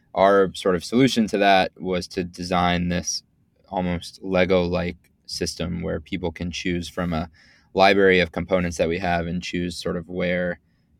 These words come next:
you know, mix and match components and, and where they go and pieces of furniture. Um, and so the, and then the third principle was, uh, or, or sort, third sort of,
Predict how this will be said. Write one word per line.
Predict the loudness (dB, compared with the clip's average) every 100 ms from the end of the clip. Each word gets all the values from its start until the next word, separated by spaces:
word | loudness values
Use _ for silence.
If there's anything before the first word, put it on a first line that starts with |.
| _
you | -4
know, | 0
mix | 0 0 -2
and | 0
match | 0 -2 -8 -10
components | -8 -4 -2 -2 -6 -8
and, | -10 -12
and | -10 -6
where | -6
they | -6
go | -4 -2 -4
and | -6 -10
pieces | -12 -12
of | -14
furniture. | -12 -10 -8 -10 -10 -20 _ _ _ _
Um, | -6 -4 -4 -8 -12 _ _ _ _ -10
and | -8
so | 0 2 4
the, | 2 -4 _
and | -6 -2
then | -2
the | -2
third | 2 4 6 4 0 -10 _ _ _ _ _ -2
principle | -2 0 2 2
was, | 2 0 -2 -4 -8 -8 -8
uh, | -6
or, | -4 -4 -6
or | -6
sort, | -4 -4 -4
third | 0 2 2
sort | -2 -2
of, | -4